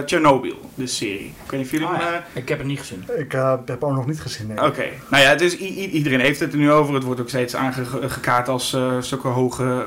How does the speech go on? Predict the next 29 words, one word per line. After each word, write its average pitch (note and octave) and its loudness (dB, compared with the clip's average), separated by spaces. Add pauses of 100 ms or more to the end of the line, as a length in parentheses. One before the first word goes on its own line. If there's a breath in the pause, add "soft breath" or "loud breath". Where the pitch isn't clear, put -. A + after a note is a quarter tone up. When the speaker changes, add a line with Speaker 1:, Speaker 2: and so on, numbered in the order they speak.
Speaker 1:
waarderingen C#3 4
en C3 2
beste B2+ 0
ooit. D3 4
Nou, B2 0
dat, C3 2
dat D3 0
laat D3 6
ik - -4
even D3+ 4
terzijde. C#3+ 4
Maar D#3 4
het D#3 2
is D#3 6
oprecht, D#3+ 4
vind E3 2
ik C#3 2
het, C#3 -2
een C3+ 2
van B2+ -4
de B2+ -2
beste C3 0
dingen B2+ 0
die B2 0
ik A#2+ -6
ooit C3 0
misschien C3+ 0
heb A#2+ -2
gezien. A#2 -4